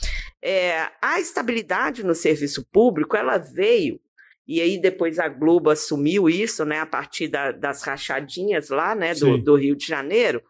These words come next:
Speaker 1: A estabilidade, ela veio p-, porque é o seguinte, é,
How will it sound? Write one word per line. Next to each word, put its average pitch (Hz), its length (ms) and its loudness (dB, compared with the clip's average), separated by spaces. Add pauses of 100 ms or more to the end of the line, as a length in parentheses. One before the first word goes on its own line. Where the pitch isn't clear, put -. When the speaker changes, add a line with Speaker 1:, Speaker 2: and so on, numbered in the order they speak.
(580)
Speaker 1:
A 254 140 -4
estabilidade, 233 840 -4
ela 180 200 2
veio 160 580 2 (140)
p-, - 140 -2 (140)
porque 240 300 2
é 233 40 8
o 262 60 6
seguinte, 156 720 -2
é, 135 280 0